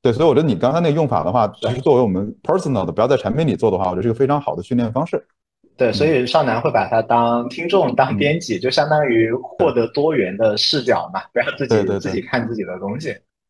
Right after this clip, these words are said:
Speaker 1: 对，对，对。
Speaker 2: 我，我，我有的时候也会让G P T这样，
Speaker 1: 嗯。
Speaker 2: 比如说我甚至会问他说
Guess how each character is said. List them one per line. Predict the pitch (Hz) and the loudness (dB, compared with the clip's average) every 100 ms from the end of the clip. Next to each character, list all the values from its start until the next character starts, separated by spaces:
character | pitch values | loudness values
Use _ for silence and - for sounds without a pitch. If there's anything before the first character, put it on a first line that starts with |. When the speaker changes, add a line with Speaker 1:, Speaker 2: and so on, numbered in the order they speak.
| _ _ _ | _ _ _
Speaker 1:
对， | 113 101 | 2 2
对， | 98 | 2
对。 | 92 90 | -4 -10
Speaker 2:
我， | - _ _ _ _ | -16 _ _ _ _
我， | 131 - 127 | -10 -10 0
我 | 147 | 2
有 | 185 107 | 2 -2
的 | 113 | 0
时 | 135 | 0
候 | |
也 | 127 90 | 0 -2
会 | 131 | 0
让 | 127 117 | 0 0
G | 98 101 | -6 -10
P | |
T | 101 110 | -8 -8
这 | 104 110 | -2 -2
样， | 92 107 | -4 -10
Speaker 1:
嗯。 | 113 | -8
Speaker 2:
比 | 104 | -6
如 | 123 | 0
说 | 147 | 2
我 | 120 | 2
甚 | - 131 | 0 -4
至 | 120 | -2
会 | 113 131 | 0 2
问 | 123 113 | 2 0
他 | 110 107 | -2 -4
说 | 104 110 107 107 107 104 | -2 -2 0 2 2 0